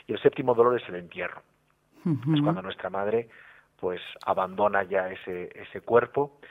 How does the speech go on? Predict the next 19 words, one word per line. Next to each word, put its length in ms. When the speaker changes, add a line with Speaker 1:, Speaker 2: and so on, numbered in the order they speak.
Speaker 1:
allá 340
en 80
aquella 380
tumba 320
nueva 340
de 120
José 280
de 80
Arimatea 560
y, 300
y 40
lo 100
aban-, 240
lo 120
deja 400
allí 440
aquella, 580
aquella 360
noche, 300